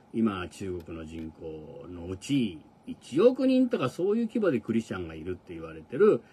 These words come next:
家の教会っていうのがある。そのバッ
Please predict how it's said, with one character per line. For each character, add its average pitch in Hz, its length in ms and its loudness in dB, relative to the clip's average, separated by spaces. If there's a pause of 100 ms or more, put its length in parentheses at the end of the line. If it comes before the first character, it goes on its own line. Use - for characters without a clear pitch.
(200)
家 95 140 -6
の 92 120 -6
教 90 220 -10
会 82 220 -12
っ 78 40 -16
て - 160 -20
い - 40 -14
う - 20 -12
の 78 100 -16
が 80 160 -12
あ 147 60 -2
る。 180 240 4 (320)
そ 185 160 0
の 202 120 4
バ 185 180 4
ッ 185 60 -2